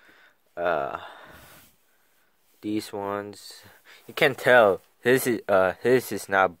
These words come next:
printed because it's, like, sewn in, like, uh, this one has lefties, you know, s-,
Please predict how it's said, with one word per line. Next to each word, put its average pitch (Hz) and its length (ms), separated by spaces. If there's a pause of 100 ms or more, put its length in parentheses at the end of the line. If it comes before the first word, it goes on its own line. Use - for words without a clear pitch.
(120)
printed 104 460
because 92 300
it's, 85 220
like, 80 260 (320)
sewn 101 340
in, 98 360
like, 85 420 (160)
uh, 78 240 (1000)
this 95 280
one 101 180 (100)
has 87 360
lefties, 95 580
you 87 80
know, 82 140
s-, - 200